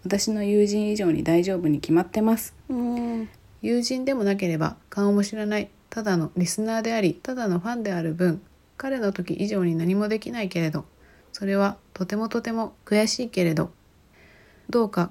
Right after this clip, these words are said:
Speaker 1: このきっと大丈夫が届きますように。これからも変わらず応援してます。待ってます。あ、十年後でもいいので。
Speaker 2: <laughs>
Speaker 1: 焦らずに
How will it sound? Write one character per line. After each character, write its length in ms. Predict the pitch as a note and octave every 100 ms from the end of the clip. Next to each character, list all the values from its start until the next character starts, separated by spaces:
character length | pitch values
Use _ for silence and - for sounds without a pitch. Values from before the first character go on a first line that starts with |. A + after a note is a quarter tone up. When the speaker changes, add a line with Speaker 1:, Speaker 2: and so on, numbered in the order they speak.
| -
Speaker 1:
こ 140 | G#3
の 100 | A3
き 140 | G#3 G3
っ 40 |
と 200 | - B3
大 200 | B3+ B3+
丈 140 | B3
夫 140 | A#3 F#3
が 180 | E3 - _
届 260 | - A3 A#3
き 60 | C4+
ま 140 | C#4
す 140 | C4+
よ 120 | A3+ F3
う 60 |
に。 160 | D#3+ - - _ _ _ _ _ -
こ 120 | G#3+
れ 100 | A#3
か 100 | C4
ら 100 | C4+
も 140 | A3 F3
変 120 | F3+
わ 80 | F#3+
ら 140 | G#3+
ず 160 | G#3+ A3
応 220 | G#3+ A3
援 120 | A3 G#3+
し 80 |
て 120 | - A3
ま 160 | A#3
す。 200 | A#3 - _ _ _
待 140 | A3+ A#3
っ 20 |
て 140 | -
ま 160 | F3+ F#3+
す。 220 | - - _ _ _ _ _ _ _ _ _ _ _ -
あ、 180 | A3+ - F#3
十 220 | G3 A3+
年 180 | B3+ B3+
後 140 | C4
で 80 | C#4+
も 120 | B3+
い 100 | G#3+
い 20 |
の 100 | G3
で。 160 | F3 - G#3+ - G3+ -
Speaker 2:
<laughs> 400 | G3 G3+ - _
Speaker 1:
焦 200 | E3+ F3
ら 140 | A#3+ A#3+
ず 100 | G#3+
に 160 | E3